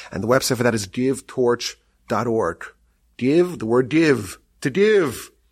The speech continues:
Give your heart. Give your soul. Give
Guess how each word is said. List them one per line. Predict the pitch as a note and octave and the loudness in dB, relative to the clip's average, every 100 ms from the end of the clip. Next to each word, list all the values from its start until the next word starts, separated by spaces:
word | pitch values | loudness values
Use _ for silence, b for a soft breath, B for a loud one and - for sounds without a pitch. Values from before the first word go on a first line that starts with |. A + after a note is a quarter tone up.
| _ _ | _ _
Give | A2+ D#3 | 0 2
your | E3+ | 4
heart. | E3+ F3+ D#3+ - - - _ _ _ _ _ | 6 4 2 -2 -8 -8 _ _ _ _ _
Give | - D3 | -6 -2
your | F3 | 0
soul. | D#3+ F3+ E3+ F#3 F3 E3 C3+ G2+ - _ b b b b A2 | 0 0 2 2 2 2 0 -2 -8 _ b b b b -4
Give | D3 F3 F#3 F3 D3+ | 2 2 2 0 -8